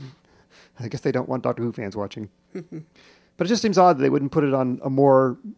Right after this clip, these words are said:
Speaker 1: watched T V night than Saturday. So I don't
Speaker 2: Well,
Speaker 1: quite know what they're thinking of that.
Speaker 2: Well, let's see what happens then.
Speaker 1: But it should be pretty good.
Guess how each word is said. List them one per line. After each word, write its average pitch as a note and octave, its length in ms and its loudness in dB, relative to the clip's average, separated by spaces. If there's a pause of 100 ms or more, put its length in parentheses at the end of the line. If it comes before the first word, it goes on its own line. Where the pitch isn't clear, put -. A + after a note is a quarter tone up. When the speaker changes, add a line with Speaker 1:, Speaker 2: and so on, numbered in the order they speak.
(300)
Speaker 1:
watched C3+ 680 2
T E3 160 -2
V C#3 160 -2
night A2+ 280 -4
than A2+ 220 -10
Saturday. A2+ 540 -4 (2250)
So - 80 -12
I A#2+ 40 -8
don't A#2+ 80 0
Speaker 2:
Well, C#4 60 -8
Speaker 1:
quite B2 120 -4
know B2 80 -4
what A#2+ 100 -2
they're A#2 80 -8
thinking A2+ 260 -10
of G#2 80 -14
that. G2+ 260 -8 (460)
Speaker 2:
Well, F#3 240 -20
let's F#3 240 -14
see E3 100 -10
what G3+ 120 -10
happens C#3+ 520 -10
then. D3 320 -14 (180)
Speaker 1:
But - 160 4
it B2 80 -6
should E3 120 -6
be C3 80 -6
pretty A2 180 -10
good. A2 180 -10